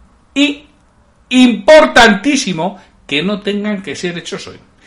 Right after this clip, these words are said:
Si tienen que ser hechos hoy, has perdido. No valen. Hay que hacerlas cuando no sea urgente. Es decir, si estás hablando de preparar una serie de presupuestos, por ejemplo, para un cliente, si hoy lo presentas es tarde.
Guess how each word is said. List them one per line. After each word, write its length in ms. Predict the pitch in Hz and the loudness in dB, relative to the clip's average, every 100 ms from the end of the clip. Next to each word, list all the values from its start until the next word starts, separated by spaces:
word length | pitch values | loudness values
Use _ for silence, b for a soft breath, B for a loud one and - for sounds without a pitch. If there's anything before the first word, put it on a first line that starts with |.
| b | b
Si 200 | - 202 | -2 0
tienen 280 | 240 254 202 | 2 2 2
que 80 | 185 | 0
ser 180 | 175 | -2
hechos 320 | 170 - 196 196 | -4 -2 -4 -2
hoy, 220 | 247 330 - _ | -2 -2 -4 _
has 100 | 147 | -12
perdido. 400 | - 113 98 90 _ _ _ | -12 -14 -14 -16 _ _ _
No 200 | 175 135 | -6 -4
valen. 260 | 85 80 _ | -8 -14 _
Hay 100 | 233 | -4
que 100 | 226 | -4
hacerlas 260 | 214 254 226 | -4 -6 -8
cuando 220 | 139 127 | -6 -6
no 40 | |
sea 160 | 147 139 | -6 -6
urgente. 300 | 110 131 135 | -8 -8 -8
Es 100 | 175 | -6
decir, 160 | 139 B B B | -8 B B B
si 120 | 135 | -12
estás 280 | 123 214 208 | -8 -6 -2
hablando 440 | 208 190 185 170 | 0 2 2 0
de 140 | 175 175 | 0 -2
preparar 560 | - 127 123 143 185 | -4 -6 -4 -2 0
una 160 | 185 170 | -2 -4
serie 220 | 180 175 | -8 -6
de 100 | 131 | -8
presupuestos, 640 | 123 113 - 165 - 117 | -8 -16 -12 -10 -10 -14
por 120 | - | -14
ejemplo, 300 | 92 165 151 | -12 -10 -8
para 160 | 110 120 | -6 -6
un 60 | 160 | -8
cliente, 520 | 147 156 160 190 220 B B | -8 -8 -6 -6 -8 B B
si 240 | - 185 | 0 4
hoy 160 | 190 226 | 6 6
lo 100 | 196 | 4
presentas 360 | 185 214 214 | 0 -2 -4
es 120 | 175 - | -6 -10
tarde. 280 | 98 82 | -12 -14